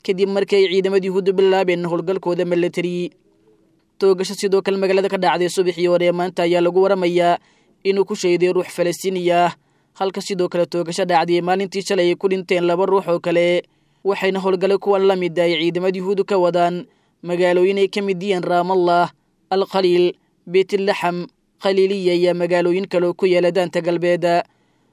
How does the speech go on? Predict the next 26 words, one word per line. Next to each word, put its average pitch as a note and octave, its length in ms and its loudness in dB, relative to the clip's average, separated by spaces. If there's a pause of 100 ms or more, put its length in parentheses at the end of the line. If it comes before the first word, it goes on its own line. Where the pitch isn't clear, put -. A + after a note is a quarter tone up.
(140)
Howlgallada F#3+ 500 0
military F3 400 -2 (120)
ay D#3 100 -2
ciidamada F3+ 320 0
Yuhuudda F#3+ 240 -6
ka G3+ 100 -2
bilaabeen F3 460 0
xerada F#3+ 320 -2
Jiniin F3+ 300 -4
ayaana E3+ 340 0
waxaa F#3 240 0
ku G3 100 -10
shahiiday F3 540 0 (440)
lix F#3 200 -4
iyo G3+ 100 -4
toban G3 240 0
ruux F3 220 -2
oo E3+ 60 -4
Falastiiniyiin F3 720 -2
ah, E3+ 180 2 (480)
halka G3 260 -2
ay G3 120 2
ku G3+ 120 -2
dhaawacmeen F3 560 0
kuwo F#3 220 0
kale F3+ 460 -2